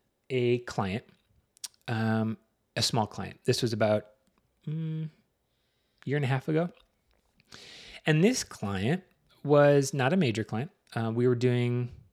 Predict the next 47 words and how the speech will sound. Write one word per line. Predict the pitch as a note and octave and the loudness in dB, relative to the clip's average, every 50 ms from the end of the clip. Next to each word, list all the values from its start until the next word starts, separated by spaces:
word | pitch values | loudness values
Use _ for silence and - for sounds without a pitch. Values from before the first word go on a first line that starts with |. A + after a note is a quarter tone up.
| _ _ _ - | _ _ _ -14
gosh, | - B2 A2 G#2 F#2+ - - - - - _ _ _ _ _ _ _ _ _ _ _ _ _ _ _ _ _ - | -10 -8 -6 -6 -6 -8 -10 -10 -12 -16 _ _ _ _ _ _ _ _ _ _ _ _ _ _ _ _ _ -10
it | - A#2+ | -8 -8
was | A2+ A#2 A2+ - | -6 -6 -8 -8
like | - B2 - - | -10 -10 -8 -8
a | B2 | -8
hundred | - - G#2+ G2+ G#2 A#2+ A#2+ A#2+ | -6 -6 -6 -4 0 0 0 0
and | A#2+ A2+ A2 G#2 G2 - | 0 -2 -4 -6 -6 -6
thirty | - A2 G#2+ G#2 A2 G#2+ | -4 -2 -2 0 -2 -2
dollar | G2 G2+ G2+ G2+ G2 G2+ G2 G2 G2 G2 F#2+ - _ _ _ _ _ _ _ - _ _ _ _ _ _ _ _ _ _ _ _ _ _ _ | -2 -2 -2 0 0 0 -2 -2 -2 -4 -6 -10 _ _ _ _ _ _ _ -20 _ _ _ _ _ _ _ _ _ _ _ _ _ _ _
something | - - - A2+ G2+ G2+ - A2 G#2 G2+ G#2 G2+ F#2+ F#2 | -12 -4 -4 -4 -4 -2 -4 -4 -2 -2 -2 -2 -4 -6
or | F2+ F#2 F2+ F2+ | -6 -6 -6 -6
other. | G2 F#2+ F#2+ F#2 F#2 | -4 -4 -4 -4 -4
I | G2+ | -2
mean, | G#2+ A2+ A2 A#2 | 0 0 0 0
it | A2+ | 2
was, | A#2 A2+ G#2 - - - | 2 2 2 2 0 0
it | - A#2+ A2 | 2 0 0
was | G2 F#2 G2+ | 0 -2 -6
really | G2 F2+ F#2 G#2 | -6 -6 -6 -8
small. | - - A2+ G2 F#2+ - _ _ - - - - - - - - - - - - _ _ _ _ _ _ _ _ _ _ _ - | -8 -8 -8 -8 -10 -12 _ _ -20 -20 -20 -20 -20 -20 -20 -20 -20 -20 -20 -20 _ _ _ _ _ _ _ _ _ _ _ -2
And | - D3 C#3+ | 0 2 4
we | D3 D3 C#3+ | 6 8 8
were | C#3+ | 8
in | D3 E3+ | 8 8
a | A3 | 6
meeting | A#3 C#3+ G#2 F#2+ B2+ D#3+ | 4 4 2 2 0 -2
just | C#3+ C3+ - - | -2 -4 -4 -6
to | - | -4
kinda | - C3+ B2 A#2 | -2 0 0 2
gather | G#2+ G#2 F#2+ G2 G#2+ | 0 0 0 2 2
what | G#2+ A2+ A2+ | 0 0 0
they | - D3 | 0 -2
needed. | C#3 A2 F#2+ - A2 C3+ D3 - _ _ _ _ _ _ _ _ _ _ _ _ _ _ _ _ - - - | -2 -2 -4 -2 -4 -4 -6 -8 _ _ _ _ _ _ _ _ _ _ _ _ _ _ _ _ -20 -12 -6
Uh, | - A2 G#2+ G#2+ A2 | -4 -4 -2 -2 -4
this | A#2+ A2 - | -4 -6 -6
was | A#2 | -6
something | - - A2+ A2 A2+ | -4 -4 -2 -2 -2
that | A2+ | -2
would | A2 G#2+ | -4 -4
just | G#2+ G#2+ - | -6 -8 -6
take | - B2 - | -6 -6 -6
a | - | -6
few | - - A2 | -4 -2 -2
minutes | A#2 A2+ G2 G2+ G#3+ - - - - - _ _ _ _ | 0 -2 -4 -6 -8 -10 -14 -18 -18 -20 _ _ _ _
for | - A#2 G2+ | -6 -6 -4
our | F#2+ G2+ | -4 -6
team | G2+ - A#2+ A2+ G#2 G#2+ G#2+ | -6 -6 -4 -4 -4 -6 -8